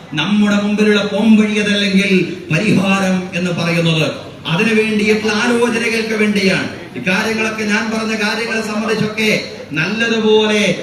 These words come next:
ബോധമുള്ള ആളുകളാണ് ഇവിടെ വന്നിട്ടുള്ളത്. എനിക്കറിയാം ഇവിടെ സ്റ്റേജിൽ ഇരിക്കുന്നവർ, എന്നെ പഠിപ്പിക്കാൻ കഴിയുന്നവരും സദസ്സിലിരിക്കുന്ന ആളുകളും ഇതിനെക്കുറിച്ച് അത്യാവശ്യം ബോധമുള്ളത് കൊണ്ടാണ് നിങ്ങളിവിടെ വന്നിരിക്കുന്നത്.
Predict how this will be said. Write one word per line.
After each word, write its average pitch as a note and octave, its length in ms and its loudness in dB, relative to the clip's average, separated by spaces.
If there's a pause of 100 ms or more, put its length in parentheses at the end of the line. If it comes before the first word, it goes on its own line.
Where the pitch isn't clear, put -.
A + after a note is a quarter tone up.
(140)
ബോധമുള്ള G#3 560 2
ആളുകളാണ് G3+ 500 0
ഇവിടെ F#3 160 2
വന്നിട്ടുള്ളത്. F3 420 0
എനിക്കറിയാം B3 800 0 (100)
ഇവിടെ A#3+ 260 0 (380)
സ്റ്റേജിൽ A#3+ 440 -2
ഇരിക്കുന്നവർ, A#3 460 2
എന്നെ A#3 160 -2 (100)
പഠിപ്പിക്കാൻ A3+ 640 -2
കഴിയുന്നവരും G#3+ 520 0 (340)
സദസ്സിലിരിക്കുന്ന G#3 840 -4
ആളുകളും G#3 360 0
ഇതിനെക്കുറിച്ച് G#3+ 540 0
അത്യാവശ്യം G#3 540 -4 (100)
ബോധമുള്ളത് G#3 640 2
കൊണ്ടാണ് F#3 420 2 (380)
നിങ്ങളിവിടെ F#3+ 500 2 (280)
വന്നിരിക്കുന്നത്. F3 680 4